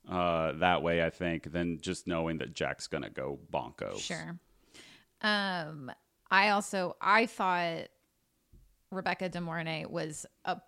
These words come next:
Speaker 2: perfect Wendy
Speaker 1: She was
Speaker 2: cast.
Speaker 1: good.
Speaker 2: Like, she's definitely the kind of gal I think that Stephen King always imagines. Like, a lot of his women are, like, hot blondes who are pretty empowered.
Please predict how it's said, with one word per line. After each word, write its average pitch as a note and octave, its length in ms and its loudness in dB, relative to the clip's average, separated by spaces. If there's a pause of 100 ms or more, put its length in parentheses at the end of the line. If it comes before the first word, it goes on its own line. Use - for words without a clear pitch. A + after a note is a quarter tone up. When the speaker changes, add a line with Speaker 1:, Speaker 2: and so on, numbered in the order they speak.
(340)
Speaker 2:
perfect F3+ 680 -8
Wendy E3 1000 -6
Speaker 1:
She - 100 -8
was D#3 60 -4
Speaker 2:
cast. - 220 -2
Speaker 1:
good. - 120 -4
Speaker 2:
Like, F3 240 -4
she's A3 260 -10
definitely A3 840 -2
the F3+ 140 -6 (120)
kind G3 340 -4
of A3 60 -2 (320)
gal F3 840 2
I F3 80 -4
think E3 400 -10
that C#3 420 -4 (360)
Stephen F3 400 -2
King E3 260 -4
always D#3+ 420 -2
imagines. D#3+ 560 -6
Like, D#3+ 160 -6
a D#3+ 60 0
lot E3+ 260 4
of E3+ 140 0
his D#3+ 400 -4
women E3+ 500 0
are, E3 240 -2
like, D#3 340 -4 (220)
hot D#3+ 440 0
blondes D#3 680 -4 (140)
who F3 160 -2
are D#3+ 460 -2 (1400)
pretty G4 280 -2
empowered. E3 880 -4